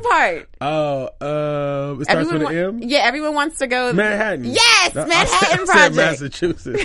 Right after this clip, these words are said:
Speaker 2: I'm
Speaker 1: <laughs>
Speaker 2: done.
Speaker 1: What was the treaty that ended World War One that laid some of the unrest that would later explode in World War Two? Treaty of Versailles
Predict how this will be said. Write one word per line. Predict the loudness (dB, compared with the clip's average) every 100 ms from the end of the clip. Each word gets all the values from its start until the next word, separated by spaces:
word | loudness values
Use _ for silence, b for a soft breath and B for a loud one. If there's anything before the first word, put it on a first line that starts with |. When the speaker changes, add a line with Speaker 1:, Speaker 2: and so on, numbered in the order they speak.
| -4
Speaker 2:
I'm | -2
Speaker 1:
<laughs> | 0 0 -2
Speaker 2:
done. | -8 -10 -10 -8 -8 -8 -18 B B B B 0
Speaker 1:
What | 4 4
was | 2 0
the | -2 -2
treaty | -2 0 2
that | 2 0
ended | -2 -2 -2
World | 0 2 2
War | 0 -2
One | -2 0 0 0
that | 0
laid | 0 -2 -2
some | -6 -4
of | -2
the | -4 -4
unrest | -4 -2 -2 -2
that | -4 -4
would | -2
later | 0 0 -2
explode | -4 -10 -2 0 0 -2
in | -4
World | -2 -2
War | -4
Two? | -4 -4 -4 -10 b b b b -18
Treaty | -10 -4 -2 0
of | 0 -2
Versailles | -6 -2 0 2 0 -2 -8